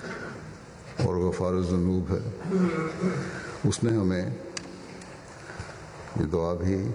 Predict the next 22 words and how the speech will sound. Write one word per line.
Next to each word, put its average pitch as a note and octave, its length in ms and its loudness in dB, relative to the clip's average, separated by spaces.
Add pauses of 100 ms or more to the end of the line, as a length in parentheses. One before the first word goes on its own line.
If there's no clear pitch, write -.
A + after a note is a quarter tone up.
(380)
ہم F2+ 100 2
پر F#2 120 4
احسان F#2 460 2 (420)
کرتے F#2+ 220 0
ہوئے F2+ 160 4
دکھا-، F#2+ 440 -2
سکھائی F#2+ 440 0 (1040)
کہ F#2 140 2
تم F2+ 300 2 (540)
اپنی F2+ 260 2
غلطیوں F2+ 600 4 (1300)
اور E2+ 140 2
کوتاہیوں F2+ 440 4
سے G2+ 120 2
بچنے F2+ 360 4
کی - 140 -6
کوشش F2 300 2
کرو، G#2+ 240 4 (1200)
جہاں G#2+ 360 2 (500)
وہاں G#2 380 4 (1300)
استغفار G#2 600 2
بھی F#2+ 120 2